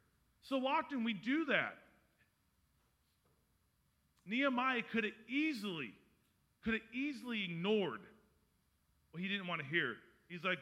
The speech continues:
"Well, that's awful for them, but I'm living in the Artaxerxes' palace. I might be a slave, but I have a pretty good living. I'm the cupbearer of the king. I get my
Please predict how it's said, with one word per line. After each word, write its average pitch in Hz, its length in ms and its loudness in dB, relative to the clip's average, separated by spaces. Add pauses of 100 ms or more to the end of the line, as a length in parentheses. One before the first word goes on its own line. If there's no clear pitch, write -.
"Well, 190 240 4
that's 196 240 -4
awful 202 460 -4
for 165 100 -8
them, 143 360 -4 (460)
but 160 120 -6
I'm 180 400 2
living 185 320 -4
in 175 160 -6
the 156 80 -8 (140)
Artaxerxes' 190 760 0
palace. 190 540 0 (400)
I 156 80 -4
might 196 260 0
be 190 120 2
a 175 40 0
slave, 202 400 -2
but 156 100 -2
I 165 120 2
have 185 140 2
a 175 40 -6
pretty 196 300 -4
good 180 160 -4
living. 190 480 -2
I'm 175 120 -4
the 156 100 -6
cupbearer 185 580 0
of 170 80 0
the - 80 -8
king. 202 440 -2 (280)
I 180 100 4
get 175 220 -2 (240)
my 139 100 -8